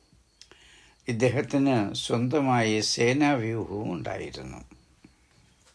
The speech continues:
ദയാനന്ദജിയുടെ കുട്ടിക്കാല വിദ്യാഭ്യാസം സ്വന്തം ഭവനത്തിൽ തന്നെയായിരുന്നു. അഞ്ചാമത്തെ വയസ്സിൽ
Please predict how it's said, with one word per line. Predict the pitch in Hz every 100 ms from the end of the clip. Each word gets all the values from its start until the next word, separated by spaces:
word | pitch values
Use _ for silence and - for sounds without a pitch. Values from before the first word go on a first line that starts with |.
| _ _ - - - - - - - - _ - 131
ദയാനന്ദജിയുടെ | 139 156 160 160 156 143 143 147 131 143 135 135 - -
കുട്ടിക്കാല | 120 160 139 139 131 127 120
വിദ്യാഭ്യാസം | 113 95 117 127 120 - - 139 120 - - 113 127 - _ _ _ _ _ - - - - -
സ്വന്തം | 147 151 170 170 175 170 135
ഭവനത്തിൽ | 123 117 120 120 - 113 113
തന്നെയായിരുന്നു. | 98 98 87 82 - - - - - _ _ _ _ _ _ _ _ _ _ - - - - - - _ 123
അഞ്ചാമത്തെ | 127 117 127 131 127 135 113
വയസ്സിൽ | 107 104 120